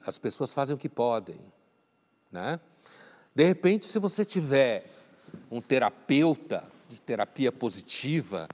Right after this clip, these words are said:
que consiga fazer uma liga com você na hora, pode te ajudar. Ou se você, de repente, virar kardecista nessa hora e que isso, de alguma forma, te ajude, também tá valendo.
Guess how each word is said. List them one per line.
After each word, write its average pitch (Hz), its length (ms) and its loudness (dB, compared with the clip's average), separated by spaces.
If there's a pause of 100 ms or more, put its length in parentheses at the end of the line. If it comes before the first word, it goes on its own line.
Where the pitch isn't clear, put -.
(280)
que - 120 -4
consiga 139 480 4
fazer 135 360 4
uma 123 180 4
liga 117 540 2
com 101 200 -6
você 120 540 2
na 104 180 0
hora, 113 520 2 (560)
pode 170 220 2
te 202 100 -4
ajudar. 151 720 0 (440)
Ou 117 100 0
se 151 160 2
você, 139 380 2
de 147 100 4
repente, 123 600 0
virar 104 360 2 (140)
kardecista 135 1120 0
nessa 95 340 -2
hora 101 420 0 (460)
e 117 100 0
que 117 200 0
isso, 123 180 0
de 117 60 -2
alguma 107 340 0
forma, 98 500 0
te 90 140 -8
ajude, 110 600 -4 (420)
também 156 260 2
tá 190 120 2
valendo. 180 600 0